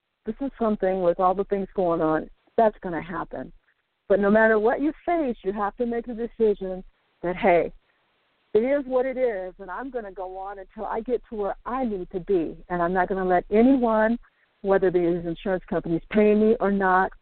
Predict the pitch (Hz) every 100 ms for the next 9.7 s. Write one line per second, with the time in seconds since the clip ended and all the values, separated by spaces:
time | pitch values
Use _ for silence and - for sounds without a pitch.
0 | - 185 180 180 - - _ 214 180 208
1 | 208 - 196 196 196 196 185 185 - 214
2 | 190 196 190 190 190 190 185 180 180 180
3 | 175 - - 180 190 - _ 277 277 285
4 | 294 285 - 214 202 202 196 196 202 196
5 | 185 - _ 208 180 165 165 _ _ _
6 | _ - 202 - 214 196 180 175 170 -
7 | 160 151 151 185 208 180 208 254 254 247
8 | 226 - 214 - 190 175 170 - _ _
9 | - 208 - 226 247 302 -